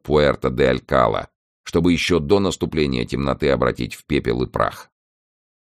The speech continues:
Я был следующим. Отчаяние и стыд были столь велики, что я боялся, ноги мне откажут. Все плыло перед глазами. Площадь,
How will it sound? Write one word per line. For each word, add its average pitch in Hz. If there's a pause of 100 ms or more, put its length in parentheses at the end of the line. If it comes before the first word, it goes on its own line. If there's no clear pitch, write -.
(640)
Я 85
был 78
следующим. 53 (600)
Отчаяние 73
и -
стыд 82
были 65
столь 69
велики, 71 (280)
что -
я 71
боялся, 76
ноги 76
мне 69
откажут. 53 (280)
Все -
плыло 92
перед 57
глазами. 62 (300)
Площадь, 80